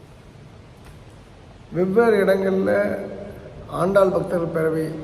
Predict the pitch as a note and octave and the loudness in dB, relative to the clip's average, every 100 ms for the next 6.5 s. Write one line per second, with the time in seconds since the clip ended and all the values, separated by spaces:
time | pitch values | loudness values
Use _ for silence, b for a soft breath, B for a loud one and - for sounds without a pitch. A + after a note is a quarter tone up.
0 | - - D3+ E3+ F3 F3 D3+ D3+ D#3 - | -12 -6 -4 -2 2 2 2 -2 -2 -2
1 | D3+ E3 E3+ D#3 D3+ - C3 C3+ C3 C#3 | -2 -2 0 -2 -4 -6 -8 -6 -6 -4
2 | F3+ - - - - - - - - - | -6 -8 -16 -18 -20 -20 -20 -20 -20 -20
3 | - - - - - - - F3 F#3+ F3+ | -20 -20 -20 -20 -20 -16 -6 0 2 4
4 | E3+ E3+ F#3 F#3+ G3+ G3 - - - - | 4 2 0 0 0 -2 -6 -12 -14 -16
5 | - - - - - - - F3 F#3+ F#3+ | -18 -18 -20 -20 -20 -20 0 4 4 4
6 | F#3+ F3+ F3+ E3 - | 2 2 0 0 -2